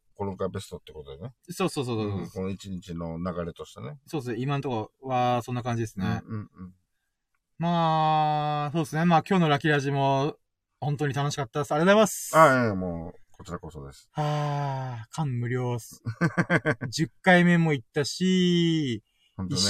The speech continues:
Speaker 2: 週間続けられてるし、みたいな。
Speaker 1: うん。
Speaker 2: はあ。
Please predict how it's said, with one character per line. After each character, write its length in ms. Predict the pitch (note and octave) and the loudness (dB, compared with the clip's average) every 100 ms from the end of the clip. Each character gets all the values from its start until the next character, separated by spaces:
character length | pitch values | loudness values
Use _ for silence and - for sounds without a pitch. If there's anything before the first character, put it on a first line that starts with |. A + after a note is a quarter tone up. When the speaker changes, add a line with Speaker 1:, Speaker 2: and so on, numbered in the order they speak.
| G3 | 2
Speaker 2:
週 220 | E3+ D#3 | 2 2
間 240 | D#3+ C#3 | 0 -2
続 240 | A#2+ B2+ B2+ | -4 -8 -2
け 140 | D3 | 0
ら 120 | C3+ | 0
れ 80 | C3+ | 0
て 100 | C3 | -2
る 120 | C3 | -4
し、 540 | - - E3+ E3+ E3 D#3+ | -4 -2 2 4 2 2
み 60 | B2 | 2
た 40 | |
い 40 | A2 | 0
な。 100 | A2 | 0
Speaker 1:
う 40 | |
ん。 240 | G#2 F#2 E2 _ _ | -2 -6 -10 _ _
Speaker 2:
は 120 | _ A2+ | _ -10
あ。 600 | G#2 G2+ F#2+ F#2 F2+ | -10 -10 -14 -16 -20